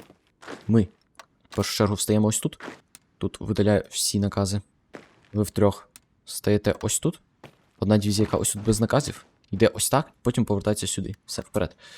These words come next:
Максимально важливо укріпитись. Нема нічого важливішого, ніж укріпитись в цій одній провінції, судячи за все.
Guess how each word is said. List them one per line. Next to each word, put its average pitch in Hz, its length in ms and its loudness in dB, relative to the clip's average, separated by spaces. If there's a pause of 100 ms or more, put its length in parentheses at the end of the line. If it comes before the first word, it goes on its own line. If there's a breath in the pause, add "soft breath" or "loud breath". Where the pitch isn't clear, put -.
(420 loud breath)
Максимально 120 680 4
важливо 110 400 0
укріпитись. - 520 -6 (260)
Нема 110 260 8
нічого 104 280 4
важливішого, 101 440 2
ніж 95 180 -2
укріпитись 110 380 -4
в - 80 -12
цій - 180 0
одній 104 200 0
провінції, 95 400 -4
судячи 90 340 -8
за 101 60 -4
все. 170 220 -2